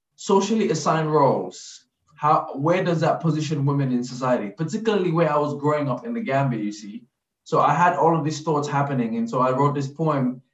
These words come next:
which was intended to break down leadership into more than a title, more than a position, more than some sort of a official recognition, but more, more of how someone is, a state of mind, a state of being. So yeah.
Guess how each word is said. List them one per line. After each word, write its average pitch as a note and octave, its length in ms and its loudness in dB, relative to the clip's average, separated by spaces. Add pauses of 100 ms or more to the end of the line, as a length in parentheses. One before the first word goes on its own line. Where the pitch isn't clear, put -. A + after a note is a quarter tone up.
(240)
which D#3+ 180 0
was E3+ 120 -4
intended D#3 460 2
to C#3 120 -2
break D3 320 0
down C#3 260 2
leadership C#3 540 0 (180)
into C#3 760 -2 (360)
more E3 260 4
than D3+ 380 0 (100)
a B2+ 120 -6
title, B2 760 -4
more C3+ 240 0
than C3+ 220 2
a A#2+ 80 -6
position, - 580 -2 (500)
more C#3 220 2
than C3 460 0
some C3+ 180 -4
sort C#3 260 2
of A#2+ 100 -2
a A#2+ 280 0 (160)
official C#3+ 420 -2
recognition, C3 680 -2
but A2+ 280 -4 (380)
more, D3 380 2
more D3+ 340 4
of C3+ 80 -4
how D3 280 2
someone C3+ 440 -2
is, B2 360 -2
a G#2 100 -10
state B2+ 380 -6
of A2+ 100 -6
mind, A#2 340 -2
a G#2 60 -8
state B2 300 -6
of G2+ 180 -8
being. G#2+ 420 -4
So - 180 -8
yeah. A#3+ 260 -2